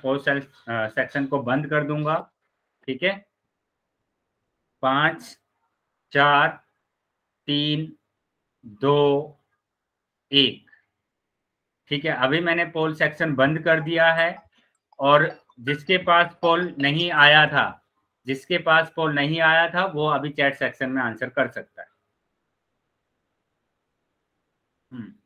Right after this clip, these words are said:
chat section में जाकर answer कर सकता है। Very good। तो यहाँ पर question क्या दिया हुआ है, सही विकल्प का चयन करें, आठ गुणा छः। तो अभी हमने पीछे ही देखा, आठ गुणा छः कितना होता है,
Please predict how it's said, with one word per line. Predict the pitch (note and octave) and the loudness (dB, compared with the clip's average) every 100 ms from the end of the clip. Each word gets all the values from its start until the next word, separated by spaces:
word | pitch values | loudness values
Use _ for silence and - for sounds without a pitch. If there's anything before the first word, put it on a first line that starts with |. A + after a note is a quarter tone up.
| _ C3+ | _ 0
chat | C#3 C3+ | 0 0
section | C3+ C#3+ C3+ | -8 -4 -4
में | B2+ | -2
जाकर | A#2 C#3 C#3+ | -4 -4 -6
answer | A2 G#2 D#3 - _ _ _ _ | -6 -4 -4 -6 _ _ _ _
कर | D#3 D3 | -4 -4
सकता | G2 - - | -8 -12 -20
है। | - _ B2 | -20 _ 2
Very | C3 A#2 G2 | 2 2 -8
good। | E2+ _ _ _ _ _ - | -18 _ _ _ _ _ -8
तो | D3+ | -2
यहाँ | C#3+ D#3 E3+ | 4 4 4
पर | F#3 F3+ | 0 -2
question | F3 F#3 F#3 | -4 -4 0
क्या | F3+ | 0
दिया | E3+ F3+ | 2 0
हुआ | F3 G3 | 2 0
है, | |
सही | G3 F3 E3 G3 | 0 -2 0 0
विकल्प | F3+ F3 E3+ D#3+ F3 | -4 -2 -4 -2 -2
का | F3 | 0
चयन | E3+ D3+ D#3+ | 0 -2 0
करें, | D#3 D#3 E3+ - _ _ _ _ _ _ _ - | 0 0 -2 -10 _ _ _ _ _ _ _ -2
आठ | C#3 E3+ F3 D3+ | 4 4 4 -4
गुणा | D3+ D#3 D#3 | 2 4 4
छः। | D#3 - D3 - _ _ _ _ C#3+ | 2 -2 -2 -2 _ _ _ _ -10
तो | |
अभी | C#3 C#3 E3+ G3+ | 0 0 2 -2
हमने | G3+ G3+ | -2 -2
पीछे | F#3+ F3+ G3+ | -2 -2 -2
ही | G#3 | 0
देखा, | F#3+ F#3 | -2 -2
आठ | F3 - D3 D#3 | -4 0 0 0
गुणा | D#3+ F3 F3 | -2 -4 -4
छः | F3 F#3 | -4 -8
कितना | F#3 F#3+ G3+ | -6 -6 -4
होता | G3 F#3+ | -2 -2
है, | G#3+ | -2